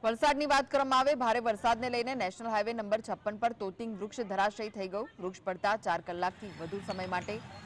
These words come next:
હાઈવે પર ટ્રાફિક જામની સ્થિતિ સર્જાઈ. સ્થાનિક અધિકારી અને તંત્રને જાણ કર્યાના ચાર કલાક સુધી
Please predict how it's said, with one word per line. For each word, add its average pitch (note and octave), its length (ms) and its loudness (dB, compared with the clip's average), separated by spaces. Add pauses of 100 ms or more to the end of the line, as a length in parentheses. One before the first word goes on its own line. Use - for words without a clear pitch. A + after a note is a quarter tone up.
(160)
હાઈવે F3+ 240 2
પર A3 100 -4
ટ્રાફિક G3 480 -2 (140)
જામની F3 320 -4
સ્થિતિ F#3+ 400 -8
સર્જાઈ. G#3 340 0 (380)
સ્થાનિક F#3+ 400 -2
અધિકારી F#3+ 400 -2
અને A3 160 -6
તંત્રને F#3 420 -6
જાણ F3 220 -2
કર્યાના E3+ 320 -4 (100)
ચાર E3+ 100 0 (120)
કલાક E3 320 -6
સુધી G#3 260 -8